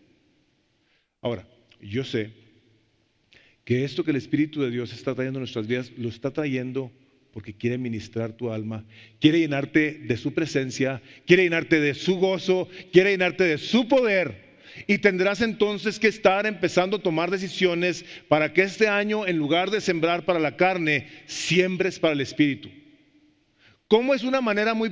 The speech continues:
práctica y muy tangible de poder tú ser, empezar al menos, ser parte de la iglesia de Dios? Ven a la oración. ¿Por qué? Porque ahí oramos por esta congregación. Oramos por el bienestar de los miembros de esta iglesia.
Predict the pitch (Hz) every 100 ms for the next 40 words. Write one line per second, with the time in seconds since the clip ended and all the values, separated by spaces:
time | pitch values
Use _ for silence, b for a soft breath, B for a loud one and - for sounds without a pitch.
0 | - - 190 202 - 208 170 165 196 185
1 | 185 202 226 208 139 147 175 175 - -
2 | _ - 196 190 190 196 196 160 - -
3 | 160 151 139 - 226 226 147 147 170 -
4 | - B - - 196 - 190 190 160 196
5 | 185 165 156 156 139 143 170 180 214 190
6 | 160 170 208 - - - _ _ - 131
7 | 156 196 180 151 175 254 269 _ _ _
8 | _ _ - 175 - 233 269 B B B
9 | - 196 - 190 202 262 - - 202 208
10 | 226 233 - - 165 190 262 - 226 160
11 | 135 123 110 117 101 - _ _ B B
12 | 180 - 208 214 254 262 - 202 180 175
13 | 170 - 220 233 247 226 185 180 156 160
14 | 190 262 254 202 170 170 - 147 135 123
15 | 127